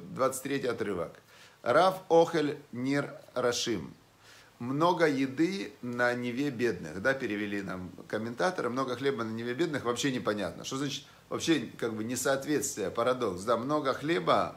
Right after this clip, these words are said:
на Неве бедных. Ваеш Неспе, а, Бло Мишпат. И есть, которые гибнут без суда.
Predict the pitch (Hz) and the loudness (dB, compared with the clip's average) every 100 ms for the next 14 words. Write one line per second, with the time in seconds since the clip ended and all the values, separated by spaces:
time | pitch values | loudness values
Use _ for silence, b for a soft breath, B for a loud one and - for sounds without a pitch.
0 | - 107 110 117 123 127 127 113 117 95 | -10 -6 -4 -4 -2 -2 -2 0 -2 -2
1 | 71 - - B B B B B - 117 | -8 -12 -20 B B B B B -2 2
2 | 151 180 - 143 139 - 185 190 190 - | 4 4 2 0 -2 0 0 2 2 -2
3 | - _ _ _ - 120 113 110 - 113 | -10 _ _ _ 0 4 6 4 0 -6
4 | 123 147 147 123 - 101 80 - 135 147 | 0 2 2 -2 2 2 2 -2 -2 -2
5 | 139 127 131 131 151 156 120 107 123 120 | -2 -4 -4 -4 -4 -4 -4 -2 -2 -2
6 | 117 101 82 - | -2 -2 -2 -4